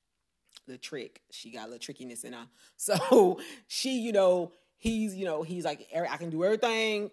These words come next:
except for this, touch this woman." You know what I'm saying? And, but the problem is, so he's like, "Okay, I'm gonna be a man of integrity. I'm not gonna, you know, do any of that because I'm still gonna work in a way that is,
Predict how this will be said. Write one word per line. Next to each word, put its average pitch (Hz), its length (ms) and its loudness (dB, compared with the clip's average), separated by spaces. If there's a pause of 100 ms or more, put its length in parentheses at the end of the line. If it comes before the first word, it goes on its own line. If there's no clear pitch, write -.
(100)
except 156 300 -4
for 160 60 -8
this, 156 140 -10
touch - 260 -6
this 147 160 -10
woman." 143 300 -10 (100)
You 165 100 -10
know 160 60 -6
what 156 60 -6
I'm 160 40 -6
saying? 151 380 -6 (400)
And, 139 160 -8
but - 160 -8
the - 80 -10
problem 208 460 -4
is, 151 180 -6
so 156 100 -8
he's 202 280 -10
like, 175 160 -8
"Okay, 156 400 -10
I'm 156 80 -12
gonna 170 80 -8
be 165 100 -6
a 156 60 -6
man 143 160 -10
of 143 80 -10
integrity. 143 440 -12
I'm 151 200 -8
not 147 160 -10
gonna, 139 240 -12 (280)
you 139 120 -20
know, 127 240 -14 (520)
do 247 160 -2
any 151 220 -6
of 135 80 -6
that 131 320 -6 (460)
because 175 400 -4
I'm 175 180 -10
still 180 300 -6
gonna 160 240 -8
work 170 560 -6
in 160 100 -10
a 151 80 -6
way 139 360 -8
that 139 220 -12
is, 139 280 -12